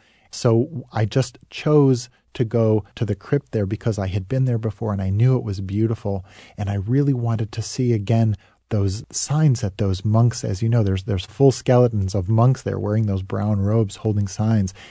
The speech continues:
"As you are now, we once were, as we are now, you soon will be."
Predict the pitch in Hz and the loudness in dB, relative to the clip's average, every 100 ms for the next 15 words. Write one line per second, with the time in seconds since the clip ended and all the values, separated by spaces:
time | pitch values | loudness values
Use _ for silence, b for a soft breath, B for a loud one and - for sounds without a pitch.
0 | B - 95 95 107 113 107 107 107 104 | B -2 -2 2 4 6 6 6 4 4
1 | 101 104 104 104 104 - 107 110 101 101 | 2 0 0 -2 -4 -6 -2 0 -2 -4
2 | 101 104 104 104 104 104 101 101 - 113 | -6 -4 -2 -2 0 0 0 -2 -2 -2
3 | 107 101 98 104 107 104 | 0 0 -2 0 0 -2